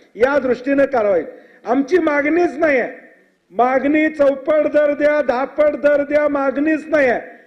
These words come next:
आमची मागणी आहे, हा रस्ता रद्द झाला पाहिजे, गरज नसलेला रस्ता आहे. शहाऐंशी हजार कोटीचं,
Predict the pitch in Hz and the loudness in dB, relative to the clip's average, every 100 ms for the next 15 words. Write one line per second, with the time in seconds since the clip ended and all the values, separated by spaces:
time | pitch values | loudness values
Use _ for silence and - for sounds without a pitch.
0 | _ 202 247 - 359 302 277 262 277 302 | _ -4 -2 0 0 2 0 0 2 2
1 | 285 285 254 - - 277 247 277 240 294 | 2 0 0 -2 -2 0 2 0 0 0
2 | 294 294 285 277 277 294 202 247 294 320 | 2 0 2 0 2 0 2 2 2 0
3 | 285 294 - 311 311 285 - - 240 190 | -2 -2 -2 0 2 2 0 -2 -2 -2
4 | - - - - 254 294 294 311 302 294 | -6 -20 -20 -2 0 2 0 0 0 2
5 | 302 294 302 285 262 294 277 262 | 0 -2 -4 0 0 0 0 0